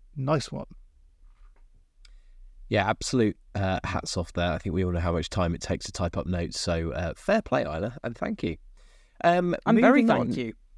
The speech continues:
Speaker 2: and very thank you. Um, and a very thank you to our, uh, next,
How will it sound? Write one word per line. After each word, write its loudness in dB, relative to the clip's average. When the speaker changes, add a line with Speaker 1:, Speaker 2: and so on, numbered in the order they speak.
Speaker 2:
and -2
very 4
thank -2
you. 0
Um, 0
and 0
a 4
very 2
thank 0
you 2
to -2
our, 2
uh, -2
next, -6